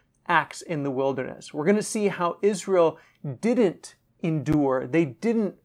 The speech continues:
persevere. They weren't the people God was calling them to be. As it said in Hosea eleven, "The more they were called, the more they went away." But Jesus, by contrast, is faithful to his Father in the wilderness.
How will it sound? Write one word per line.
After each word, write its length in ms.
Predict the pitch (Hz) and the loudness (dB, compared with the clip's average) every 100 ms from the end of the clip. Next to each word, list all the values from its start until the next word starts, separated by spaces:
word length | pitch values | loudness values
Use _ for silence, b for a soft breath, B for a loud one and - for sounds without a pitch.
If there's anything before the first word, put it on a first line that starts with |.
| _ | _
persevere. 760 | - 185 - 160 123 143 131 131 | 0 0 2 -2 0 0 0 0
They 160 | 160 | 0
weren't 400 | 151 139 196 214 | 0 0 -2 -4
the 80 | 214 | -8
people 600 | - - 175 165 156 156 b b b | -10 -8 -6 -2 -2 -2 b b b
God 300 | - 151 160 | -4 0 0
was 180 | 151 156 | 0 -4
calling 420 | - 143 139 139 | -2 0 0 0
them 160 | 135 135 | -6 -6
to 120 | - | -8
be. 440 | 135 180 185 151 143 | -6 -4 0 0 0
As 180 | 151 147 | 0 0
it 100 | 160 | 0
said 340 | - 160 160 - | 2 2 2 -2
in 180 | 160 151 | -6 -2
Hosea 460 | 151 139 156 156 | -2 2 4 4
eleven, 380 | 156 175 139 127 b b - | 4 4 0 -4 b b -4
"The 80 | |
more 380 | 156 147 170 190 | -2 2 6 6
they 100 | 175 | 6
were 140 | 143 147 | 2 -2
called, 580 | - 208 214 208 196 170 b b _ | 0 4 4 4 0 -6 b b _
the 80 | 156 | -6
more 300 | 135 147 170 | -2 0 2
they 100 | 165 | 2
went 220 | 156 151 | 0 0
away." 380 | 147 131 123 117 - _ _ _ _ _ _ - | 2 2 0 -4 -12 _ _ _ _ _ _ -4
But 160 | 170 170 | 0 0
Jesus, 560 | - 220 247 170 147 - | 0 -2 0 2 0 0
by 160 | 156 | -2
contrast, 880 | 139 - 220 240 - 139 127 127 _ b b b | -2 0 0 0 0 0 0 -8 _ b b b
is 220 | 156 151 | -8 -8
faithful 760 | - - - 190 202 - 170 156 | -10 -10 0 2 0 -4 -4 -4
to 220 | - 156 | -2 -4
his 200 | 147 139 | -4 -8
Father 560 | - 143 143 135 135 131 b b | -4 -2 0 0 -2 -6 b b
in 140 | 156 | -4
the 80 | 151 | -2
wilderness. 640 | 139 165 165 135 127 - | 0 0 0 -2 -4 -8